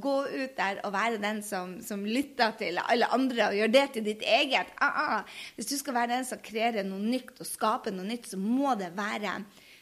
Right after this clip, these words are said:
pausetid inni der. Så ta vare på helsa di. Når det er sagt, så er jo speed, altså tempo, viktig for businessen. Men du må også vite når du skal stoppe. Så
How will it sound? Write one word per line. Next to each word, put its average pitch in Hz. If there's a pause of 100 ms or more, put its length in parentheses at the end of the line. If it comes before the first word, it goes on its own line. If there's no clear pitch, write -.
(120)
pausetid 381
inni 185
der. - (360)
Så 247 (120)
ta 262
vare 285
på 196
helsa 185
di. - (840)
Når 294
det 370
er 330
sagt, - (160)
så 285
er 254
jo 220
speed, 277 (360)
altså 220 (120)
tempo, 320
viktig 233 (300)
for 233
businessen. 233 (380)
Men 240
du 226
må 269
også 339
vite 302
når 208
du -
skal 220
stoppe. 285 (500)
Så 240